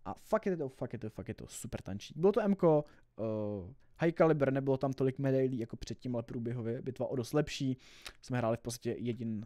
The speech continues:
s tím smasherem. Takže, takže tak no. Eh, efektivita, eh, výdělky,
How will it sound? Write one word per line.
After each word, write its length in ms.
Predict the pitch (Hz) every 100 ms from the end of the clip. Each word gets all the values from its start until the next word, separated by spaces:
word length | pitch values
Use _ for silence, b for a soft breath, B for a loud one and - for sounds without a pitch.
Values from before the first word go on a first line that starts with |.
| -
s 100 | -
tím 160 | 120 113
smasherem. 600 | - - - 113 104 101 - - - b b b
Takže, 380 | 107 110 107 107 - b b b b
takže 220 | - 120 -
tak 240 | - -
no. 80 | 90 - - - B B
Eh, 360 | 107 - 139 131
efektivita, 800 | - 208 180 175 165 147 139 143
eh, 200 | - 117 117
výdělky, 720 | 120 143 156 143 143 135 127